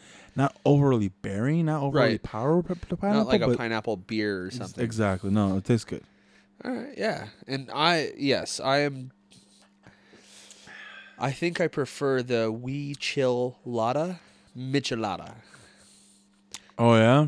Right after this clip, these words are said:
Speaker 2: I, I, I
Speaker 1: It's
Speaker 2: think
Speaker 1: not
Speaker 2: I
Speaker 1: as
Speaker 2: prefer that.
Speaker 1: acidic.
Speaker 2: Yeah. Wee Chelada Michelada.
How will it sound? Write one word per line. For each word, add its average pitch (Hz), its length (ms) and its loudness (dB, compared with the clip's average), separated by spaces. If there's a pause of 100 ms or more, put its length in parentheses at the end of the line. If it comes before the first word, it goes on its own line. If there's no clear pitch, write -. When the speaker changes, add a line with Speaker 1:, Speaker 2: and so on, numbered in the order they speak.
Speaker 2:
I, 127 180 0
I, 131 220 2
I 127 160 0
Speaker 1:
It's 127 80 -2
Speaker 2:
think 139 140 -2
Speaker 1:
not 131 140 8
Speaker 2:
I 147 60 8
Speaker 1:
as 139 80 6
Speaker 2:
prefer 117 120 4
that. 113 60 0
Speaker 1:
acidic. 107 400 2 (260)
Speaker 2:
Yeah. 113 260 0 (580)
Wee 180 200 -2
Chelada 175 500 4
Michelada. 147 760 -2